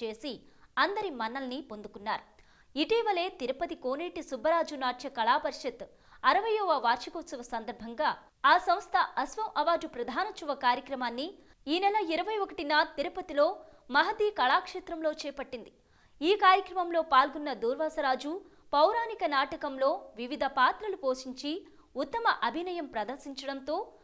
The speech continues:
ఆ సంస్థ వెంటనే అతన్ని ఎన్టీఆర్ అవార్డుతో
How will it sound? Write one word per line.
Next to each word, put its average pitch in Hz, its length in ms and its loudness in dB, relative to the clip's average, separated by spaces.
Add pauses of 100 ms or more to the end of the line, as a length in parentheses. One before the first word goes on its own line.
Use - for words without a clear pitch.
(280)
ఆ - 20 8 (120)
సంస్థ 381 240 -2 (140)
వెంటనే 302 380 -4 (240)
అతన్ని 285 340 -4 (440)
ఎన్టీఆర్ 415 480 0 (120)
అవార్డుతో 277 420 0